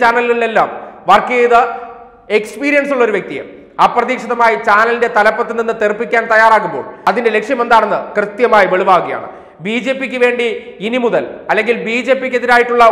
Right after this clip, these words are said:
ഒരു വാർത്തകളും ഏഷ്യാനെറ്റ് വേണ്ട രീതിയിൽ ടേക്കപ്പ് ചെയ്യില്ല എന്ന് ഉറപ്പാകുകയാണ്. കേന്ദ്ര സർക്കാരിന് തട്ടുകിട്ടുന്ന, കേന്ദ്ര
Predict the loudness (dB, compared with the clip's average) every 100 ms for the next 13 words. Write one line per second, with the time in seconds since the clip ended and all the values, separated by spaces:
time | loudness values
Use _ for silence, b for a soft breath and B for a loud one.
0 | 4 4 4 2 0 -4 -8 -12 B B
1 | -2 0 0 -2 -2 -6 -4 -2 0 -2
2 | -2 -4 -2 -2 -2 -2 -4 -4 -4 0
3 | 0 0 -2 0 0 -2 -6 -12 -16 B
4 | B 0 2 4 2 2 2 4 4 4
5 | -2 -4 -10 0 2 4 2 0 0 -2
6 | -4 -10 -14 -4 0 2 2